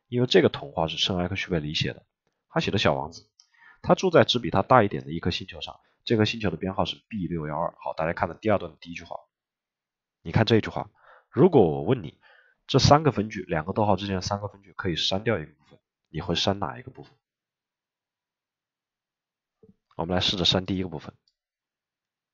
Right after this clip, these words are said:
很奇怪吧？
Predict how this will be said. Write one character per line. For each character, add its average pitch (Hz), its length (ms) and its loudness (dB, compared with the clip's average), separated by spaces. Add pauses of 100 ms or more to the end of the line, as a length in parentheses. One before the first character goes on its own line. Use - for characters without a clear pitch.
(1700)
很 - 180 -8
奇 - 140 -2
怪 85 200 -2
吧？ - 200 -10